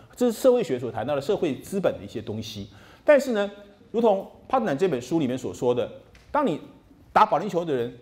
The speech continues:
都越来越孤寂了，都开始一个人打。好，整个美国的社会，保龄球人口越来越多，可是保龄球队却越来越少，这代表美国本身基本上是一个所谓的 decline，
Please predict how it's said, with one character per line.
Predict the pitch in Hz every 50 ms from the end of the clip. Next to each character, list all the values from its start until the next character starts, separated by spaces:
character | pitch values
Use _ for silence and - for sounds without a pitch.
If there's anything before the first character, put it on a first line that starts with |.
| - -
都 | - 220
越 | 220 240 247
来 | 165
越 | 151 190 180
孤 | 151 - - 185 190
寂 | - - - 98 95
了， | 107 101 - - -
都 | - 185 - -
开 | - - 233
始 | 185
一 | 156 170 208
个 | 185 151
人 | 120 117 120
打。 | 117 90 - - - - - - _ _ - -
好， | - 113 98 - -
整 | - 156 151
个 | 185
美 | 208 190 143
国 | 127 127 135
的 | 143 156
社 | 147 - 196
会， | 160 170 185 139 101 - - -
保 | - 165
龄 | 202 185
球 | 156 156
人 | 139 143
口 | 170 - 110 117
越 | 151 151
来 | 117
越 | 127 135 127
多， | - 131 107 110 123 - - - -
可 | - -
是 | 139
保 | 135 - 117
龄 | 127 151 170
球 | - - 127 131
队 | 135 220 180 117 - -
却 | - 165
越 | 143 139 151
来 | 127 113
越 | 120 123 117
少， | - - - - - - - - - _ _ _
这 | - 175
代 | 170 220 196
表 | 160 135 101 90 - -
美 | - 117 110
国 | 104 107 110
本 | 107 - - 104 104
身 | 101 151 151 151 143
基 | - - 165
本 | 135 104
上 | 101 151 123 104
是 | 95 - - 135
一 | 117
个 | 120 113
所 | 107 - 90
谓 | 98
的 | 104 101 - - - -
decline， | - 127 117 - - 156 156 151 143 127